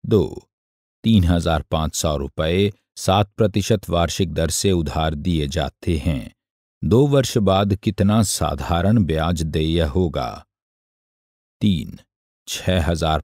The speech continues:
पचास रुपये छह दशमलव पाँच प्रतिशत वार्षिक दर से उधार दिए जाते हैं, तीन वर्ष बाद कितना ब्याज तथा कितना मिश्र धन देय होगा?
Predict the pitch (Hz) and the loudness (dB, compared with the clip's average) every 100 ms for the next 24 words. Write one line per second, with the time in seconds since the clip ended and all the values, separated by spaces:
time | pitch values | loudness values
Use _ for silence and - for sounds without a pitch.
0 | - 76 - 78 - 80 - 80 87 107 | -4 -4 -2 -2 -2 -6 -4 -2 0 0
1 | - _ _ - - 101 113 107 - 95 | -4 _ _ -10 -4 0 2 2 2 2
2 | 92 87 80 _ - 87 107 101 - 92 | 2 2 -2 _ -2 2 2 0 -2 -2
3 | - 87 95 - 80 82 - 98 71 80 | -2 -2 -4 -2 -2 -2 0 -2 -2 -2
4 | 80 - 92 80 73 82 85 80 80 73 | -4 -2 0 0 -2 -4 -2 -2 -2 -2
5 | 69 64 - - 80 - 73 - - _ | -4 -6 -8 -6 -6 -4 -6 -6 -18 _
6 | _ _ _ _ _ 104 143 135 117 - | _ _ _ _ _ 4 4 6 4 2
7 | 101 92 95 98 - 107 - 117 120 76 | 2 2 2 0 -4 -2 0 2 2 2
8 | 71 80 98 113 104 - _ - 82 - | 0 0 0 0 -4 -12 _ -6 -4 0
9 | 90 104 104 _ _ 117 - 117 127 101 | 2 2 -2 _ _ -2 2 2 4 4
10 | 85 - 95 87 73 92 107 98 73 87 | 2 -2 -2 -2 0 2 2 2 2 0
11 | 80 76 69 87 71 62 53 | 0 0 -2 -2 -2 -6 -10